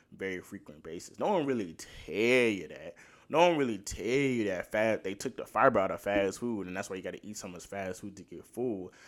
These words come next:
but it's really killing you because there's no nutritional value. No one really tell you that.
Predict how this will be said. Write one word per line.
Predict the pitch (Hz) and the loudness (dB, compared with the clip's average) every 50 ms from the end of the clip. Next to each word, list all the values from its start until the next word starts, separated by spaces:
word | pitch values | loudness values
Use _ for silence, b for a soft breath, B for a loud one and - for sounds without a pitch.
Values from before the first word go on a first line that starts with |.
| B B B | B B B
but | 110 101 | -6 -6
it's | 87 92 | -6 -6
really | 101 120 117 92 | -6 -4 -6 -6
killing | - - - 135 139 135 | -6 -6 -4 -2 -2 -2
you | 113 101 98 | -2 -4 -6
because | 90 95 95 - 98 | -8 -10 -10 -8 -8
there's | 95 92 90 | -6 -6 -6
no | 87 107 113 | -6 -6 -6
nutritional | 110 101 95 98 - 107 - 107 95 80 | -6 -6 -8 -10 -12 -12 -10 -8 -8 -8
value. | - - 98 123 131 120 95 92 | -6 -4 -2 0 0 0 -2 -4
No | 98 147 202 | -4 -2 0
one | 226 226 196 | 0 0 0
really | 165 135 113 101 92 87 - - - - - - - - | 0 0 0 -2 -4 -8 -12 -14 -16 -16 -18 -18 -10 -6
tell | 117 120 | -2 2
you | 131 147 165 170 165 165 160 143 113 98 92 82 | 2 4 4 6 4 4 4 2 0 -2 -4 -8
that. | 76 73 76 71 65 - | -10 -10 -12 -12 -14 -14